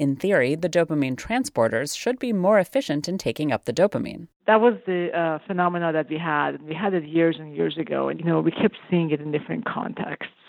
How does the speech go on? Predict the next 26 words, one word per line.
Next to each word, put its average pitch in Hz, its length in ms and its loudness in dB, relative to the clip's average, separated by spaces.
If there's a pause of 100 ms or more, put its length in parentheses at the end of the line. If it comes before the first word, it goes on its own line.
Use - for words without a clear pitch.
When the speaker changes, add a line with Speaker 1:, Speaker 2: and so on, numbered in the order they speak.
Speaker 2:
So 180 100 10
we 165 240 8
started 190 380 6 (320)
essentially 165 360 0 (120)
figuring 156 360 2
out 160 160 4
why 151 200 6
is 147 80 0 (100)
dopamine 156 540 0
staying - 240 -8 (100)
up. - 160 -12 (400)
Speaker 1:
The 165 120 4
result 202 400 4
is 226 120 -2
a 269 60 4
study 143 340 0
she - 200 -4
and 196 100 0
her 214 140 0
colleagues 135 440 0
recently 170 360 -4
published 131 420 -2
in 143 80 -2
the 131 80 0
journal 127 340 -2
Neuropsychopharmacology, 196 1400 0